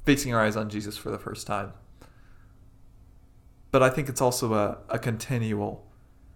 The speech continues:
"Oh, we gotta, oh, make sure I'm looking at Jesus." And it gets exhausting. But the author of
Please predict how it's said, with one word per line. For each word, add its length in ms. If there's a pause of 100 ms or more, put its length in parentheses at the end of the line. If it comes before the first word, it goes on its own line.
(260)
"Oh, 320
we 60
gotta, 400
oh, 280
make 200
sure 200
I'm 120
looking 220
at 100
Jesus." 320
And 180
it 320
gets 240
exhausting. 800 (640)
But 400 (520)
the 180
author 400
of 360